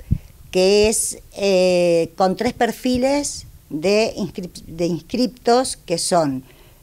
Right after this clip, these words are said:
eh, emprendedores o empresas,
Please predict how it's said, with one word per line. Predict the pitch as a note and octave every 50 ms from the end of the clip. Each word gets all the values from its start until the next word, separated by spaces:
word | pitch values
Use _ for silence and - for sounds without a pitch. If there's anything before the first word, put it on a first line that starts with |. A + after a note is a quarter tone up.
| _ -
eh, | - D3+ D#3+ D#3 - -
emprendedores | - G#3+ A3+ G#3+ G#3+ G#3 G3+ F#3+ F#3+ G3 G#3+ A3+ A3+ B3+ E4 G4 - - - - - - - - - - - - _ _ - -
o | A2+ C3 C3+
empresas, | C3+ B2+ B2 F#3 F3 F3 E3+ E3+ - A3 A#3 C4 E4 - - -